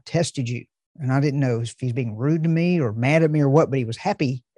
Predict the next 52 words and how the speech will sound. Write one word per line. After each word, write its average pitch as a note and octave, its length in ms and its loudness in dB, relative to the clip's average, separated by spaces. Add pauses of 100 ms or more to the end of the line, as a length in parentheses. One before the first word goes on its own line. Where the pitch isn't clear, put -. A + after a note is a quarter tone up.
(140)
uh, B2+ 160 0
when C3 160 2
he's, C3 300 -2
when C3 200 -4
I B2 60 -2
said F3 280 -2
that. C3+ 120 -2
So, C#3+ 120 -4
"What F#3+ 340 -2
were A3 60 -2
you G#3+ 120 -4
talking E3+ 220 2
about?" B2+ 140 0
And - 20 -2
he C#3 120 0
goes, D#3+ 60 -4
"Oh, E3 220 2
no, - 240 0
it C3 180 -8
was B2+ 100 -4
awesome." D#3+ 400 0 (600)
So A3+ 100 4
I - 20 6
just A#3+ 200 0
wanna B3 160 6
show G#3 180 4
you F3 180 6
this. - 360 -10 (640)
If D#3+ 100 2
you'll F#3+ 120 6
notice, A#3 540 6
this E3+ 220 0
is E3 60 0
a E3 40 2
little G3 180 8
bit F3+ 180 4
dif-, E3+ 240 6 (200)
different D#3+ 380 4
type D#3+ 220 4
of C#3 80 -2
sleep E3+ 280 2
monitor, C3+ 440 2
but C#3 160 -2
he D3+ 80 2
said, D#3 220 2
"I E3+ 80 8
was E3+ 140 4
grading F3+ 360 6
assignments E3 520 4
on C#3+ 160 4
the C#3+ 120 2
iPad B2 640 0